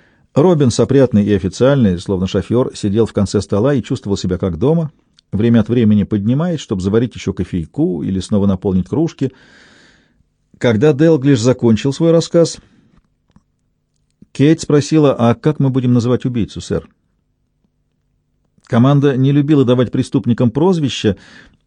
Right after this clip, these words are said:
и в самом начале расследования неизменно выбирала имя. «Пусть будет Каин.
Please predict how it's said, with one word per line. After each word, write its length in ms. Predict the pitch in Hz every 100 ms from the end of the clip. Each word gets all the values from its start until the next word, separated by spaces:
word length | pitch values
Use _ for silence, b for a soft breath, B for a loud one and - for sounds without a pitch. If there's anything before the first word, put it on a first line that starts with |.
| -
и 180 | 120 135
в 80 | -
самом 400 | - 156 120 107
начале 380 | 117 117 110 98
расследования 640 | 104 - 156 170 131 110
неизменно 560 | 107 113 101 143 180 160
выбирала 400 | 113 110 135 151
имя. 480 | - 117 78 73 - _ _ _ _ _ _ _ _ _ _
«Пусть 180 | 92 95
будет 240 | 131 151
Каин. 460 | - 165 104 78